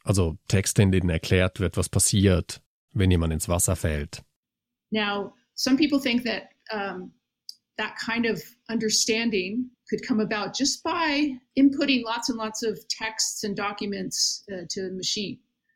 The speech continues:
Speaker 1: Aber Melanie Mitchell denkt, vieles von dem, was wir über einen Sturz ins kalte Wasser wissen, wurde gar nie aufgeschrieben.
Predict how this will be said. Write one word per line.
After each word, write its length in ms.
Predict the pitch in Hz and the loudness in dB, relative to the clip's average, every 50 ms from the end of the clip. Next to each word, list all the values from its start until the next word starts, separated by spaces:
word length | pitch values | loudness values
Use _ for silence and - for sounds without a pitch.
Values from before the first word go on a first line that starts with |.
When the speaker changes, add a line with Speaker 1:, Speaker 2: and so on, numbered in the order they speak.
| _ _ _ _ _ _ | _ _ _ _ _ _
Speaker 1:
Aber 220 | - 113 107 123 120 | -2 2 4 6 6
Melanie 340 | 123 120 120 120 113 110 110 | 8 8 8 8 8 8 8
Mitchell 340 | 120 139 - - - 147 | 8 8 6 6 4 4
denkt, 420 | 135 131 120 117 117 110 - - - _ _ _ - - | 6 6 8 8 6 4 2 -4 -16 _ _ _ -10 0
vieles 300 | - 117 120 143 139 - | 4 6 8 8 8 6
von 160 | - 113 95 | 6 6 6
dem, 180 | 98 104 107 | 6 6 6
was 160 | 104 98 - 104 | 6 4 4 2
wir 80 | 92 | 2
über 120 | 85 82 80 | 2 2 2
einen 200 | 80 78 80 78 | 0 0 0 0
Sturz 420 | - - - 101 104 110 - - | 2 6 8 8 8 8 8 6
ins 160 | 113 95 - | 4 4 4
kalte 320 | - 98 92 87 - 95 90 | 4 2 2 4 2 2 2
Wasser 320 | 92 101 - - 113 98 | 4 4 4 6 6 6
wissen, 520 | 101 95 - - 104 92 90 87 90 98 - _ _ _ | 6 4 6 6 6 6 6 6 4 0 -6 _ _ _
wurde 260 | - - 113 104 101 92 | 2 4 6 6 6 6
gar 140 | 90 85 | 4 2
nie 180 | 85 87 82 - | 2 0 0 0
aufgeschrieben. 960 | - 87 90 98 - - 104 - - 104 92 87 85 85 82 80 80 - | 0 2 2 2 2 0 0 0 2 2 2 4 4 4 2 2 0 -4